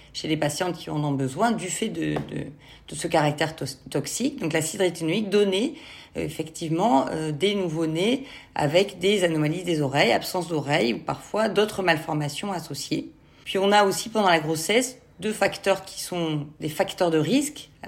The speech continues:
pour cette aplasie, qui sont notamment le diabète maternel, mais aussi la gémellité, le fait d'avoir des jumeaux, euh, est un facteur de risque. Alors évidemment, euh, faible, hein, bien sûr, mais c'est vrai que c'est un facteur de risque pour l'aplasie de l'oreille.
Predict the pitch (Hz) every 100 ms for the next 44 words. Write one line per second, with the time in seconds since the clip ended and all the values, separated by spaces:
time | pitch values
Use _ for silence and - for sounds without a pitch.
0 | - 151 160 156 156 156 143 151 254 254
1 | - 180 165 165 180 160 151 196 190 185
2 | 175 - 156 156 143 131 139 156 - -
3 | - - - - _ _ - 156 156 -
4 | 247 226 160 156 247 226 196 - 147 147
5 | - 165 156 160 156 147 147 170 151 262
6 | - - - - - - 147 - - 208
7 | 190 156 165 - 226 202 165 135 220 -
8 | - 135 131 131 151 175 151 - - -
9 | - - 233 277 156 240 262 147 135 -
10 | 147 233 151 - - 185 220 185 160 165
11 | 180 156 147 202 - 175 - 196 196 214
12 | 165 156 143 165 175 147 131 -